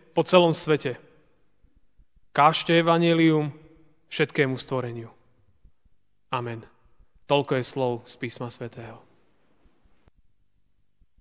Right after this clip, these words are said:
Neviem, milé sestry a milí bratia, či niekto niekedy čítal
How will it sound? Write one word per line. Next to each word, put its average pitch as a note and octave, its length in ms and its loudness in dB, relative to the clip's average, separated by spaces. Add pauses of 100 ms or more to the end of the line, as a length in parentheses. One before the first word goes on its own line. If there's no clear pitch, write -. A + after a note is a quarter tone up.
(480)
Neviem, F3+ 400 -2 (160)
milé E3 240 4
sestry F3+ 320 2
a E3+ 80 6
milí E3+ 160 4
bratia, E3+ 400 4
či D3+ 400 0 (640)
niekto F3 320 2
niekedy F3 320 2
čítal D#3 560 4